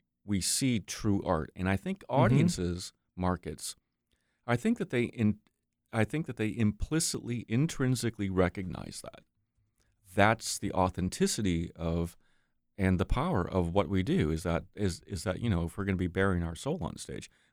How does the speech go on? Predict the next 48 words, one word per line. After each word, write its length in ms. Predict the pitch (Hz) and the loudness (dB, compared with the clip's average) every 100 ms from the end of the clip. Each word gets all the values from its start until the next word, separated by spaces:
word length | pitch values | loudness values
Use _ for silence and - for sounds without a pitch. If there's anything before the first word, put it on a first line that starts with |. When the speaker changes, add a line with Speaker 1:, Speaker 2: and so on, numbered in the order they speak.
| - | -10
Speaker 1:
whether 160 | 85 | -8
it 60 | 82 | -6
be 100 | 78 | -6
culturally, 640 | - 143 135 139 127 123 | 0 0 0 -2 -2 -2
personally, 640 | 113 120 117 - 113 104 104 | -2 -2 -4 -2 2 4 2
Speaker 2:
Mm-hmm. 440 | 113 113 127 165 | 2 2 2 2
Speaker 1:
mentally, 520 | 101 101 104 98 95 | 4 4 6 6 6
whatever, 460 | 90 95 120 98 87 | 4 4 6 4 2
Speaker 2:
Yeah. 220 | 95 120 92 - - | 2 0 0 -8 -2
Speaker 1:
um, 260 | 92 92 | 2 4
if 100 | 95 | 2
we're 60 | 110 | 0
gonna 180 | 107 95 | 2 2
be 100 | 87 | 2
doing 300 | 110 175 85 | 2 2 2
that, 240 | 78 71 - | 0 -2 -6
then, 440 | 85 90 90 87 - _ _ _ _ 90 | 0 2 4 4 0 _ _ _ _ -4
that, 160 | 101 - - | -4 -4 -2
then 140 | 95 | 2
we're 80 | 110 | 2
taking 300 | - 113 85 | 0 -6 -4
a 40 | |
tremendous 640 | 80 - 87 92 127 170 - | -6 -2 2 4 4 0 -4
risk. 320 | - - 98 _ _ - _ _ _ - | -8 -8 -14 _ _ -20 _ _ _ -8
But 200 | 98 - | -6 -4
this 200 | 107 - | -6 -4
risk 320 | 170 208 - - _ | -2 -2 -4 -12 _
could, 380 | - 151 143 139 _ 127 117 | -4 -2 -2 -6 _ -20 -10
this 240 | 139 - | -6 -4
risk 260 | - - - | -4 -6 -4
is 140 | 104 | -2
of 120 | 101 104 | 0 2
also, 240 | 107 127 | 2 0
it's 180 | - 110 | -6 -4
a 60 | |
powerful 380 | 113 143 143 123 | -4 -2 -2 -2
risk 260 | 98 101 - | 0 0 -2
for 160 | - 113 | -4 -2
us, 360 | 165 78 - - _ _ _ - | 0 -2 -6 -16 _ _ _ -8
but 80 | 117 | -6
it 60 | |
could 140 | - 110 | -6 -2
be 120 | 107 | 0
an 80 | 104 | 0
even 240 | 110 98 | 2 2
more 400 | 98 110 139 180 | 4 4 4 4
powerful 500 | 190 80 67 - - - | 0 -4 -6 -8 -14 -14
risk 340 | 50 - - | -14 -14 -20